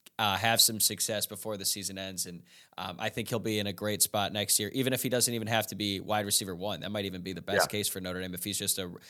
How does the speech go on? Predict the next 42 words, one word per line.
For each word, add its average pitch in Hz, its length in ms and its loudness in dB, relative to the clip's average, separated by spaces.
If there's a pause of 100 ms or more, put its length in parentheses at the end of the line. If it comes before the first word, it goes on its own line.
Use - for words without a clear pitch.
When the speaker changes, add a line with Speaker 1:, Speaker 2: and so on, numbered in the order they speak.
(300)
Speaker 1:
uh, 95 340 0
really 113 260 4
good 101 380 0
wide 104 120 4
receiver 101 280 2
number 92 200 -4
two. 98 200 0
But 107 300 0 (340)
how 214 200 10
would 302 160 2
you 294 60 2
describe 156 640 10 (220)
the 123 140 2
mood 123 360 6
for - 140 4
the 107 80 0
team 113 260 2
afterward? 95 520 2
Like, 101 160 -4
obviously, 160 460 10
it's - 160 4
not 131 360 6
the 113 260 4
euphoric 117 600 2
experience 110 680 2 (300)
that 113 100 4
would 110 120 2
come 120 240 4
with 110 200 2
winning 117 220 2
a 101 80 0
playoff 113 480 6
game, 104 240 0
but 139 100 2
it 143 80 2
seemed 254 220 8
like 220 200 6
everyone 165 360 8
on 156 100 8
the 139 80 4
team 143 360 2
was 120 240 4